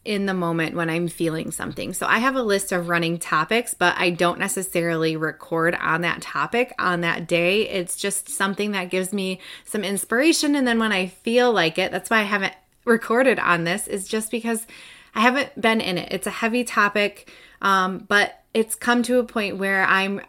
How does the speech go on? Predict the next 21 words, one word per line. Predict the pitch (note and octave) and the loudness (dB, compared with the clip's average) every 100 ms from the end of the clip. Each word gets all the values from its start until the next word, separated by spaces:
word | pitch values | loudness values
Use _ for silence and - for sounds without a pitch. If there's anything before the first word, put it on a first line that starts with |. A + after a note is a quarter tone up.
| - | -6
ready | G3 G3 | 0 0
to | G3 | 0
discuss. | F#3+ F#3+ - A#3 A3+ - | 0 -2 0 2 2 0
And | - G#3 | -6 -2
also | - A#3 B3+ A#3+ A3 G#3 - - - _ - | 0 0 2 2 2 2 -4 -20 -20 _ 0
that | G#3 G3+ - | 4 4 4
May | G#3 A3 B3 C4+ A#3 A3 | 0 2 4 2 2 0
is | G#3 | 0
Mental | G#3 G3+ G3+ | -2 -2 -4
Health | G3+ G3+ | -4 -2
Awareness | G3 G3 G3 F#3+ - | -2 0 0 -2 -2
Month. | F#3+ F#3 G#3+ | -2 -2 -4
So | - G#3 | -6 -2
I | A3+ | -2
just | B3+ C4+ | -2 -2
thought | - A3 - | 2 2 2
that | - F#3 - - - | -2 -2 -4 -10 -6
now | G#3 G3 | 2 4
is | A3 | 4
the | A3 | -2
time | D4 A3 F#3+ A#3+ | -2 0 2 0